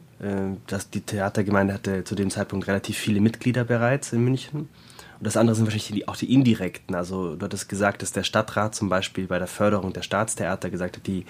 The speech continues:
Münchner Theatergemeinde muss berücksichtigt werden. Das heißt, die Theatergemeinde hatte sicher nicht unwesentlich auch Einfluss auf den Münchner Stadtrat, von dem die Kammerspiele ja auch abhängig waren, weil sie als Privattheater immer wieder neu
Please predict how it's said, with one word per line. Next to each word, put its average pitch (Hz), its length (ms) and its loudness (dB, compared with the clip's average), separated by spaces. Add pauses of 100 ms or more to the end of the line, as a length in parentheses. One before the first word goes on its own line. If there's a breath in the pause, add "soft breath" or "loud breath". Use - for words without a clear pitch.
(240 loud breath)
Münchner 104 340 2
Theatergemeinde 90 760 0
muss 92 320 -4 (160)
berücksichtigt 117 560 0
werden. 117 340 2 (240 loud breath)
Das - 120 -6
heißt, 104 100 -2
die 107 100 0
Theatergemeinde 101 720 2
hatte 95 160 -2
sicher 98 160 -4
nicht 104 220 -2
unwesentlich 98 760 0
auch - 300 -6 (320 soft breath)
Einfluss 110 640 4
auf 87 300 -2
den 92 180 -4
Münchner 95 240 -2
Stadtrat, - 580 -2 (600 soft breath)
von 104 180 -2
dem 107 200 6
die 107 80 4
Kammerspiele 117 360 4
ja 110 120 6
auch 123 180 6
abhängig 120 460 0
waren, 110 260 2
weil 101 160 2
sie 98 140 -4
als 90 100 -4
Privattheater 104 880 -2
immer 101 200 -2
wieder 98 140 -2
neu 101 420 2